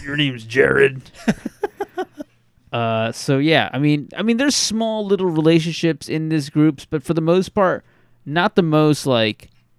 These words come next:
Speaker 1: tight-knit group. It's not like these guys were all best friends and all decided
Speaker 2: Mm-hmm.
Speaker 1: to do this. These are people that were determined to get their, like, level three certification in hiking and
Speaker 2: Yeah.
Speaker 1: climbing. So they were on this expedition to do this.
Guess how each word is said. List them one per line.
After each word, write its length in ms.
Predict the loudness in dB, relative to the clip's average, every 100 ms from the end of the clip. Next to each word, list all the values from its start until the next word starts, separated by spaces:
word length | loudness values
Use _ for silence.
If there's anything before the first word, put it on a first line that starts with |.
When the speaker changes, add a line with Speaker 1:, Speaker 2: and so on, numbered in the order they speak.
| -12
Speaker 1:
tight-knit 460 | -2 -2 -2 -8 -6
group. 260 | -6 -6
It's 140 | -6 -2
not 100 | 0
like 140 | 2
these 160 | 2 2
guys 240 | 0 2
were 100 | 2
all 160 | 2 0
best 280 | -2 -6
friends 280 | -6 -6 -6
and 100 | -8
all 140 | -6 -6
decided 380 | -6 -4 -4
Speaker 2:
Mm-hmm. 80 | -4
Speaker 1:
to 40 | -6
do 60 |
this. 120 | -8 -10 _ _ 2
These 240 | 4 4
are 100 | 2
people 320 | 2 2 2 0
that 140 | 2
were 120 | 2
determined 540 | 0 -4 -4 -2 -2 -4
to 100 | -2
get 260 | 0 -2
their, 180 | 0 0
like, 280 | 0 -4 -4
level 320 | -2 0 0
three 320 | -2 -2 -2
certification 840 | -2 -6 -6 -8 -4 -4 -4 -8 -8
in 180 | -12 -10
hiking 520 | -6 -6 -8 -16 -16 _ _
and 80 | -6
Speaker 2:
Yeah. 160 | -4 -4
Speaker 1:
climbing. 460 | -4 -4 -6 -12 -16 _ _ _
So 520 | 0 2 4 2 -4 _ _ _ _ _ _
they 280 | -8 -2 2
were 460 | 4 6 4 2 -2 _ _ _
on 220 | -4 -2
this 340 | 2 2 2 -8 -16 _ _ _ -10
expedition 560 | -8 -2 0 0 -2 -4
to 100 | 0
do 200 | 0 4
this. 340 | 4 4 -2